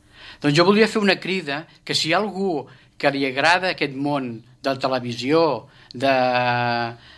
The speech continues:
pues, eh, de locutor, que, que vol ser periodista i que voldria començar, doncs que es posi en contacte amb nosaltres, perquè nosaltres li obrirem les portes, perquè com més siguem, més coses podrem fer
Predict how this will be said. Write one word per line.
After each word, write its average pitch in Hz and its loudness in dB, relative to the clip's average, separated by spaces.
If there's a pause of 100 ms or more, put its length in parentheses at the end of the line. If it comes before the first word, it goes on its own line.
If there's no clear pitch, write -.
(140)
pues, 147 0 (420)
eh, 135 0
de 143 0
locutor, 147 2
que, 139 2
que 143 0 (240)
vol 147 0
ser 160 -2
periodista 151 0
i 139 -2
que 147 -2
voldria 143 -2
començar, 160 2 (400)
doncs 156 -2 (300)
que - -8
es 143 -6
posi 180 2
en 214 -2
contacte 185 -4
amb 151 -2
nosaltres, 143 -2 (280)
perquè 147 -2
nosaltres 175 -2 (100)
li 156 0
obrirem 151 2
les 170 -2
portes, 156 -2 (320)
perquè 143 2
com 147 2
més 175 2
siguem, 170 2 (320)
més 160 0
coses 170 -2
podrem 160 -2
fer 170 -4